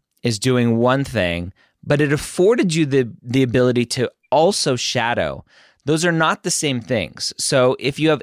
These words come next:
eight hours for your main job, that's not also eight hours for shadowing. I would try to separate out as much as possible to say, "Okay, my main job most days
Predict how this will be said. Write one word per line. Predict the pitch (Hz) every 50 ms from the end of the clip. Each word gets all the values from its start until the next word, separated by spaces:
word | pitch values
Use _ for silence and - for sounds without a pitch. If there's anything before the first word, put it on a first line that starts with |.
| -
eight | - 151 175 190
hours | 208 190 180 170 160 -
for | - - 151
your | 135 127 120
main | 117 117 117 123 131 127
job, | 107 110 92 85 85 82
that's | - 120 120 - -
not | 135 151 165 185 - - _ _
also | - 135 151 175 202 202 - - 147 123 - -
eight | 110 113 117 110
hours | 101 107 104 98 92 -
for | - - 98
shadowing. | - - 110 98 92 92 85 76 69 50 - - - _ _ - - - - _ - -
I | -
would | 131 139 131
try | - - 151 139
to | 151 165
separate | 160 - - - 151 135 - 131 127 120 113 101
out | 98 101 107 - -
as | - 101 92 104
much | 107 101 98 98 - -
as | 104 92 -
possible | - - - 90 87 - - - - 69 71
to | - -
say, | - - 113 98
"Okay, | 101 101 - 120 98 87 85 - _ - - - - _ _ -
my | 117 127 135 139
main | 135 143 160 175 175 165
job | 151 127 147 139 139 139 135 135 123 123 120 _ _ _ _ _ _ _ _ _ -
most | - 127 135 143 147 156 147 - -
days | - 139 127 120 117 117 117 110 110 -